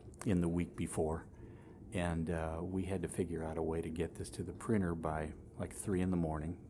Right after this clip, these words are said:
up on Clark Street. And then that was my greatest contribution. I was the driver to get it to the printer. But that said, um, <sighs>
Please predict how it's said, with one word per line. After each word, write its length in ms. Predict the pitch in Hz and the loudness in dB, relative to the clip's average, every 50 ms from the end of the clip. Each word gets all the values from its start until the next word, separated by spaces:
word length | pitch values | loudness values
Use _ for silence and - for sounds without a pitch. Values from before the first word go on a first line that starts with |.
| - - 104 | -8 -6 -6
up 120 | 92 - | -4 -2
on 120 | 87 82 80 | -2 -2 -2
Clark 340 | - - 92 90 87 - - | 0 2 2 2 2 0 -4
Street. 300 | - - 87 85 85 - - - - - - 107 - - | -4 -2 -2 -2 -2 -6 -10 -14 -12 -10 -10 -8 -8 -8
And 140 | 113 87 85 | -6 -4 -2
then 160 | 82 82 85 85 - | -2 -2 -2 0 2
that 140 | 101 113 | 2 4
was 200 | 120 107 95 - | 4 4 2 2
my 140 | 98 92 87 | 0 0 0
greatest 420 | 82 - - 92 85 82 - - - | 0 0 0 0 0 0 -2 -4 -4
contribution. 560 | 87 87 - - 85 82 87 82 82 - 92 | -4 -4 -2 -4 -4 -2 -2 -2 -2 -2 -4
I 40 | 87 | -2
was 100 | 87 82 | -2 -2
the 100 | - - 82 | -2 -2 0
driver 440 | 87 90 80 78 78 80 82 82 - - - | 2 4 4 4 2 0 -2 -4 -4 -4 -4
to 80 | 95 | -2
get 160 | 80 87 85 | 2 2 2
it 100 | 82 - - | 2 2 -2
to 80 | - | -2
the 120 | 85 85 85 | -2 -2 -2
printer. 340 | - - 95 87 82 85 - - - - - - - - - - - - - - - - - - - - - | 0 2 2 2 2 -2 -4 -8 -16 -16 -14 -14 -14 -14 -14 -14 -14 -14 -14 -12 -12 -10 -10 -10 -14 -8 2
But 220 | - 107 95 - 117 | 2 4 4 4 4
that 200 | 123 147 160 131 | 6 6 6 6
said, 460 | - - - 127 110 95 90 85 - - - - | 4 4 6 8 8 8 6 4 0 -6 -6 -2
um, 360 | - 90 85 80 78 78 78 - - - - - - - - - - - - - - - - - - - - - - - - - | 0 0 2 2 2 0 -2 -4 -8 -14 -16 -16 -16 -16 -16 -14 -14 -14 -14 -14 -14 -16 -16 -16 -16 -18 -18 -16 -16 -14 -6 -2
<sighs> 40 | - | 0